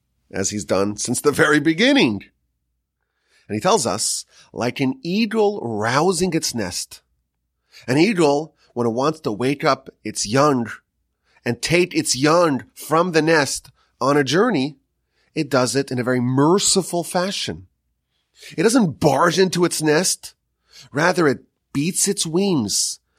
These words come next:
and it jumps from tree to tree, and it makes soft noises, and it jumps from branch to branch in order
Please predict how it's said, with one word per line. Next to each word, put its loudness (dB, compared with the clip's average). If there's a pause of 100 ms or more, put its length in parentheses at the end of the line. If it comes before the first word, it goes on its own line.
(180)
and 2
it 2
jumps 2
from 0
tree -2
to -2
tree, -2 (200)
and 0
it 2
makes 2
soft 2
noises, 2 (160)
and 2
it 2
jumps 0
from 2
branch 2
to 0
branch 2 (480)
in -2
order 0